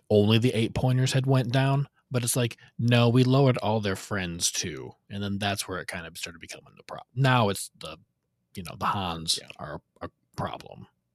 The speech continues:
Speaker 2: Yeah. Yeah, for sure. I, I would agree. I mean, if I had to pick, I, I think, um,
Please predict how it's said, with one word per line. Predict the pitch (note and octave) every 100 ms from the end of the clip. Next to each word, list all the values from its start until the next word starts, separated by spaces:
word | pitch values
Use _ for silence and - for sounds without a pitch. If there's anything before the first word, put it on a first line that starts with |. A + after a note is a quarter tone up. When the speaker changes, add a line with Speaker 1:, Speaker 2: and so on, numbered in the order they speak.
| _ _ _ _
Speaker 2:
Yeah. | - D2 D2+ _ -
Yeah, | F2 A1+
for | -
sure. | - - E2+ B1
I, | G2+ G#2+ G#2 _ _ _ _ -
I | B2
would | C3
agree. | A#2 A2 G#2
I |
mean, | G#2+ G#2
if | C3
I | A#2+
had | B2
to | A2+
pick, | - A2 A2 - - -
I, | G#2+ G#2+ G#2+ A2
I |
think, | - A#2+ A2 - -
um, | A2 G#2 G#2 G2+